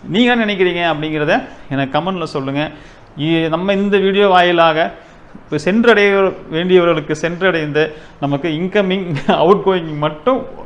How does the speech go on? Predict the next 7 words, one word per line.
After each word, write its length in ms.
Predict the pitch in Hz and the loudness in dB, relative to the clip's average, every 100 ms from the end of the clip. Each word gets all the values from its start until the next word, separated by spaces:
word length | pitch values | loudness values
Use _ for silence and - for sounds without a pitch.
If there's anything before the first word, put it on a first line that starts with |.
| - | -6
வேணும் 420 | 151 190 202 208 - | 0 2 2 -2 -4
அப்படிங்கிறவங்க 580 | 143 160 160 151 160 202 | -6 -4 -2 -2 -2 -4
அந்த 280 | 151 147 208 | -4 -2 -4
சாய்ஸா 420 | - 156 156 151 | 0 0 0 -2
எடுத்து 360 | 165 147 147 147 | -4 -6 -8 -8
பண்ணிக்கலாம் 500 | 139 139 139 139 135 | -8 -6 -2 -2 -2
அப்படிங்கிற 420 | 147 139 147 226 | -6 -6 -2 -2